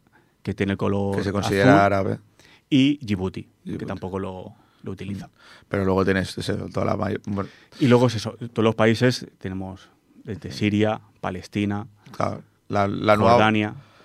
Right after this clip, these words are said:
Speaker 2: la ban-, sí, exacto, to-, que son todas muy parecidas, Irak, ¿no?
Speaker 1: Mm.
Speaker 2: El rojo, rojo, blanco, negro. Em,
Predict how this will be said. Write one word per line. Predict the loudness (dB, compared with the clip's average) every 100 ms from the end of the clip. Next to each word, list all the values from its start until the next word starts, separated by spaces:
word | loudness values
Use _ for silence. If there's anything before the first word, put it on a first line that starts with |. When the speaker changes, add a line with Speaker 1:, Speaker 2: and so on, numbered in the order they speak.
| _ _ _ _ -4
Speaker 2:
la | 2
ban-, | 4 4 2 -4 -6 -8 -10 -12
sí, | -4 0
exacto, | 2 0 0 0 0 -2
to-, | 2 2 2 -12
que | -4 0
son | 4
todas | 4 4
muy | 4
parecidas, | 4 4 4 4 2 2
Irak, | 6 10 10 8 2
¿no? | -6 -6 -4
Speaker 1:
Mm. | -6 -6 -4
Speaker 2:
El | -2 -2 -4 -2
rojo, | -2 0 0 0 -2 -6 -14 -20 -20 _
rojo, | -8 -6
blanco, | -2 -2 -2 0
negro. | 2 4 2 2 -2 _ _ -20 -20 _ -4
Em, | 0 0 0 -2 -6 -8 -10